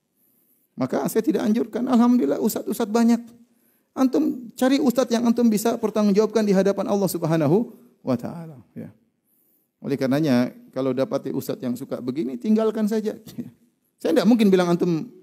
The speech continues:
belajar sama orang seperti ini. Kalau antum tahu-tahu bilang Firanda sesat belakangan, gimana? Ya, kemudian antum mulai berpisah dari teman-teman antum. Antum menganggap yang hadir semua di Masjid Mu'adh bin Jabal sesat kemudian hari.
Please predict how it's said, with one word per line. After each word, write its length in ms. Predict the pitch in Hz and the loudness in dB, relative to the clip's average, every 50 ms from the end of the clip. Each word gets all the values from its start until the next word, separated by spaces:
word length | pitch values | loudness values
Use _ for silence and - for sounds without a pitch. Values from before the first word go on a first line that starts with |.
| - | -4
belajar 320 | 143 147 165 156 170 156 135 | 0 2 4 4 4 2 2
sama 240 | - 147 147 147 - | 2 0 0 0 0
orang 240 | 143 143 143 156 | 0 0 0 0
seperti 260 | - 123 - 127 123 123 | -4 -4 -4 -4 -4 -2
ini. 60 | 120 | 0
Kalau 160 | 175 190 208 | 2 2 4
antum 240 | 196 190 190 202 196 | 4 2 2 2 2
tahu-tahu 560 | 190 185 175 170 185 196 190 180 175 - - - _ _ _ - | 2 2 0 2 2 2 2 2 2 -2 -10 -20 _ _ _ -2
bilang 240 | 143 156 165 156 127 | 0 2 2 2 0
Firanda 320 | 147 151 156 160 160 156 | 0 0 2 2 2 2
sesat 320 | 131 160 139 - 104 - | 2 0 0 -2 -2 -4
belakangan, 400 | - 143 143 139 - 175 190 240 190 131 | -2 -2 -2 -2 -2 -2 -2 -2 0 0
gimana? 340 | 104 104 113 - - - _ _ _ _ _ _ _ _ _ _ _ _ _ _ _ _ | 0 -2 -4 -8 -10 -16 _ _ _ _ _ _ _ _ _ _ _ _ _ _ _ _
Ya, 80 | - - - - | -20 -20 -14 -6
kemudian 400 | - 151 143 143 147 160 156 - - | -4 -2 0 0 2 2 0 0 -2
antum 180 | 151 127 - | -4 -2 -2
mulai 480 | 156 147 139 139 147 151 147 151 147 131 | 0 0 2 2 4 4 4 4 4 2
berpisah 480 | 117 120 - 147 - - 160 - 147 139 | 0 -4 -6 -6 -2 -2 -2 0 0 0
dari 160 | 139 135 139 | 0 0 -2
teman-teman 480 | 135 135 127 131 131 123 120 123 123 | -2 -2 -2 0 0 2 0 0 0
antum. 400 | - 131 123 117 - 107 110 117 123 - | -2 -2 -4 -4 -6 -8 -12 -12 -12 -10
Antum 240 | 131 139 135 160 151 | -10 -8 -6 -4 -4
menganggap 400 | 147 147 156 156 156 156 156 - _ _ _ _ _ _ | -4 -2 -2 -2 -2 -2 -4 -6 _ _ _ _ _ _
yang 220 | - 160 151 135 135 | -2 -2 -2 0 0
hadir 240 | 143 143 151 147 - | -2 -2 -2 -2 -2
semua 240 | 151 151 151 143 127 | -2 -2 0 0 0
di 80 | 143 | 0
Masjid 240 | 143 139 123 143 - | 0 0 0 0 0
Mu'adh 220 | - 143 135 117 135 | 0 -2 -4 -4 -2
bin 80 | 139 | -2
Jabal 320 | 135 151 156 151 165 165 165 - - - | 0 0 2 2 2 0 0 -2 -10 -8
sesat 380 | - - 156 - 180 156 - - | -2 -2 0 2 0 0 0 0
kemudian 340 | 143 139 131 123 131 123 | 0 2 4 4 4 4
hari. 320 | 110 110 113 101 98 - | 2 2 -2 -4 -4 -8